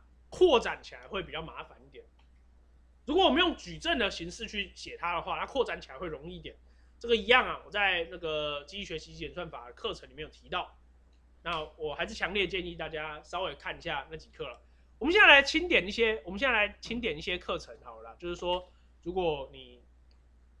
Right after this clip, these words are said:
如果你之前没有上课的话，哪几节课你是一定要看的？好，来，我来跟大家讲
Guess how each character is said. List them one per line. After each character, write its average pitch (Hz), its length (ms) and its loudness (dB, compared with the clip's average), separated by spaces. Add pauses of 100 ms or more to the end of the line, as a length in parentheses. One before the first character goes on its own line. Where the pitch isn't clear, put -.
(260)
如 165 100 -4
果 190 80 0
你 170 80 -4
之 190 140 -12
前 175 140 -2
没 165 80 -6
有 160 80 -6
上 175 200 -4
课 160 160 -8
的 - 60 -8
话， 165 160 -4
哪 160 160 -2
几 - 140 -8
节 147 100 -12
课 175 160 -8
你 143 80 -12
是 - 140 -20
一 160 80 -18
定 233 100 0
要 226 80 2
看 220 240 -4
的？ - 80 -20 (1120)
好， - 320 -2
来， 170 140 -2
我 160 140 -2
来 165 140 -2
跟 180 120 -4
大 190 100 2
家 196 60 0
讲 185 180 -8